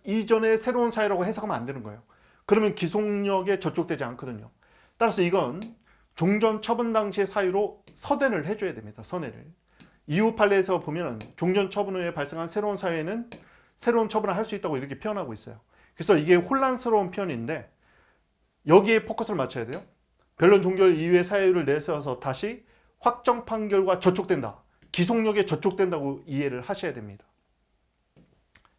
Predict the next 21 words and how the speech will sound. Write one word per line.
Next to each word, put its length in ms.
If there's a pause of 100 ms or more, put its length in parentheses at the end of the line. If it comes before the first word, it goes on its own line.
(140)
자, 360
이 180
판례가 300
좀 200
오해 180
소지가 260
있는 280
표현을 260
썼어요. 440 (1300)
다음, 320 (720)
기각 260
판결이 280
확정되는 500
경우 460 (580)
처분이 260
적법하다는 520
기판력이 420 (140)
미치기 380
때문에 460 (320)
무효확인 480
소송에 500